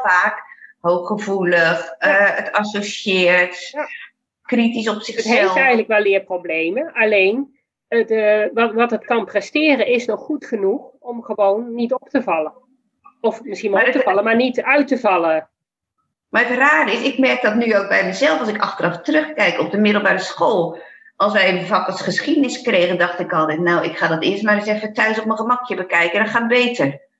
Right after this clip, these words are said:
Speaker 1: Maar dat komt
Speaker 2: Ja.
Speaker 1: omdat je het nooit vanuit het grote geheel kreeg.
Speaker 2: Nee.
Speaker 1: Dus ik vond dat heel vervelend. Ik ging dat altijd op mijn gemak thuis doen. Nou, dat ging prima. Ik, dus ik, ik was niet altijd heel, heel grappig in de klas, want ik had niks te doen.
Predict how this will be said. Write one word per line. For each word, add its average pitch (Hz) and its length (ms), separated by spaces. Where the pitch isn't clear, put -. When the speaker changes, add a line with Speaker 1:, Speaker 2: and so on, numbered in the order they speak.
Speaker 1:
Maar - 100
dat 277 160
komt 370 160
Speaker 2:
Ja. 339 60
Speaker 1:
omdat 320 320
je 285 60
het 285 100
nooit 311 260
vanuit 277 240
het 254 120
grote 233 380
geheel 262 460
kreeg. 147 520
Speaker 2:
Nee. 311 360
Speaker 1:
Dus 277 140
ik 339 180
vond 349 160
dat 302 120
heel 359 260
vervelend. 330 680
Ik 311 80
ging 320 140
dat 302 140
altijd 302 180
op 247 40
mijn 247 120
gemak 330 440
thuis 349 340
doen. 339 380
Nou, 320 160
dat 254 100
ging 226 240
prima. 392 380
Ik, 254 140
dus 302 220
ik, 285 240
ik 277 120
was 285 160
niet 302 240
altijd 262 300
heel, 233 220
heel 240 300
grappig 294 360
in 226 120
de 208 100
klas, 214 240
want 320 180
ik - 180
had 262 220
niks - 260
te - 100
doen. 320 480